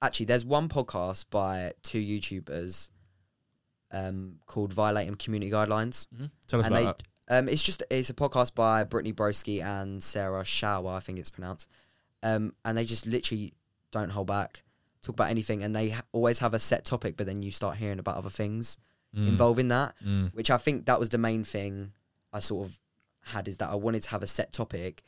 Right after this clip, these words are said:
Speaker 1: but then you have so many other
Speaker 2: Yeah,
Speaker 1: things
Speaker 2: see, I like, I like
Speaker 1: to
Speaker 2: going
Speaker 1: talk
Speaker 2: off on
Speaker 1: about.
Speaker 2: tangents during
Speaker 1: Yeah,
Speaker 2: the
Speaker 1: 'cause
Speaker 2: podcast,
Speaker 1: it makes
Speaker 2: 'cause
Speaker 1: it
Speaker 2: it,
Speaker 1: enjoyable.
Speaker 2: it makes it
Speaker 3: Mm.
Speaker 2: more natural, doesn't it?
Speaker 3: Yeah. Um,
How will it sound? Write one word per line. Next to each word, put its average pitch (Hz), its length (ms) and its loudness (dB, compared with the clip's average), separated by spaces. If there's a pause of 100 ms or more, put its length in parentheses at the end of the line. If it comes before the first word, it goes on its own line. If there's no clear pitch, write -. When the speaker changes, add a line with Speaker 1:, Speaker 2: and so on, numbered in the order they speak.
(340)
Speaker 1:
but 107 140 -6
then 98 320 -4 (240)
you 101 140 -14
have 104 180 -4
so 98 180 0
many 95 240 -6
other 95 180 -6 (120)
Speaker 2:
Yeah, 104 60 -2
Speaker 1:
things 101 160 2
Speaker 2:
see, 110 100 2
I 107 60 6
like, 113 280 4
I 113 60 0
like 113 180 0
Speaker 1:
to 82 80 -6
Speaker 2:
going 87 80 0
Speaker 1:
talk 85 120 -4
Speaker 2:
off - 60 -12
on 98 60 -4
Speaker 1:
about. 90 100 -2
Speaker 2:
tangents 98 500 -4
during 123 120 0
Speaker 1:
Yeah, 117 200 6
Speaker 2:
the 101 80 0
Speaker 1:
'cause 120 200 2
Speaker 2:
podcast, 123 40 4
Speaker 1:
it - 80 2
makes 139 160 6
Speaker 2:
'cause - 100 4
Speaker 1:
it 104 180 4
Speaker 2:
it, 92 80 -4
Speaker 1:
enjoyable. 101 680 2
Speaker 2:
it 110 40 -4
makes 107 180 4
it 104 40 2
Speaker 3:
Mm. - 20 0
Speaker 2:
more 98 80 0
natural, 101 320 -2
doesn't 98 180 0
it? - 80 -6 (220)
Speaker 3:
Yeah. 113 240 6 (200)
Um, 135 360 8